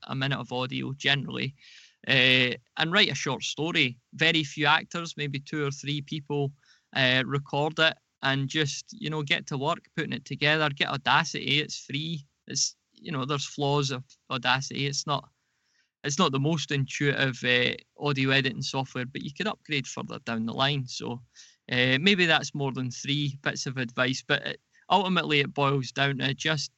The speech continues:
throw yourself into it and start small, but always stay outside your comfort zone and keep pushing yourself forward. Keep soaking up as much advice, uh, from everyone as you can,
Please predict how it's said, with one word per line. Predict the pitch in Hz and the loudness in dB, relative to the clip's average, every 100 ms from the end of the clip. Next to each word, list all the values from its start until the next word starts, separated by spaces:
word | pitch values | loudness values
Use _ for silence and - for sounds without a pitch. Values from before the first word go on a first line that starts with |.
| _ _ - | _ _ -6
throw | 170 185 | -2 2
yourself | 185 151 151 139 127 | 2 2 2 -2 0
into | 131 139 143 135 | 0 0 -2 -2
it | 131 - - _ _ | -2 -4 -16 _ _
and | 127 127 131 120 - | 4 4 2 -4 -6
start | - - 185 - | -4 4 4 4
small, | 139 - 143 147 143 143 _ _ _ | 0 -2 0 2 2 0 _ _ _
but | 139 | -2
always | - 147 147 143 | 2 2 2 -2
stay | - 143 | 0 2
outside | 139 - - 135 131 | 2 0 -2 -2 -2
your | 135 | -6
comfort | - 135 131 139 | -4 -4 -4 -6
zone | 135 135 127 | -6 -4 -4
and | 123 | -6
keep | - - - _ _ | -6 -10 -10 _ _
pushing | 143 143 143 | -6 -4 -4
yourself | 127 - 131 123 | -4 -4 -4 -6
forward. | - 135 135 131 123 - - - | -4 -4 -2 -4 -6 -18 -20 -10
Keep | 196 - | -8 -2
soaking | - 175 143 143 | 0 0 2 2
up | 147 143 | 2 0
as | 135 | -4
much | 139 143 - | -2 -4 -4
advice, | 135 - 135 139 - - _ _ _ - | -8 0 2 2 0 -8 _ _ _ 0
uh, | 127 131 | 2 2
from | 135 139 139 | -2 -2 0
everyone | 139 139 131 131 | 0 -2 -2 -2
as | 123 - | -2 -6
you | |
can, | 117 131 131 131 | -2 2 4 2